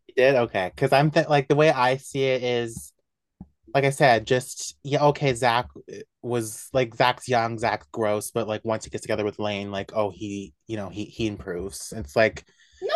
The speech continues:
Speaker 2: he's still dumb.
Speaker 1: Still dumb. He's still, <laughs> so, I don't know what they're, yeah, I, I, to, to conclude on this point, I don't know what they were trying to convey by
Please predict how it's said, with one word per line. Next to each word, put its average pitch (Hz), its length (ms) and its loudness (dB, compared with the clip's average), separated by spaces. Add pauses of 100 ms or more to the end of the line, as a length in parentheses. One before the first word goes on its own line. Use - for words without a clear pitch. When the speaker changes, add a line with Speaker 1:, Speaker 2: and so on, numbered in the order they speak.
Speaker 2:
he's 370 180 4
still 466 440 6
dumb. 202 720 6 (220)
Speaker 1:
Still 254 120 6
dumb. 139 380 6
He's 170 180 4
still, 202 520 6 (400)
<laughs> 135 1300 0 (500)
so, 156 680 6 (280)
I 160 80 -4
don't 165 80 -2
know 170 100 0
what 143 140 0
they're, 135 100 0
yeah, 135 540 2
I, 139 120 4
I, 139 120 -2 (100)
to, 185 200 2
to 214 560 -4
conclude 190 420 6
on 165 140 8
this 156 160 2
point, 143 400 0
I 135 60 -2
don't 139 100 0
know 143 80 -2
what 131 160 0
they 131 60 -2
were 123 80 -2
trying 117 220 -10
to 113 60 -4
convey 107 360 -2
by 98 160 -2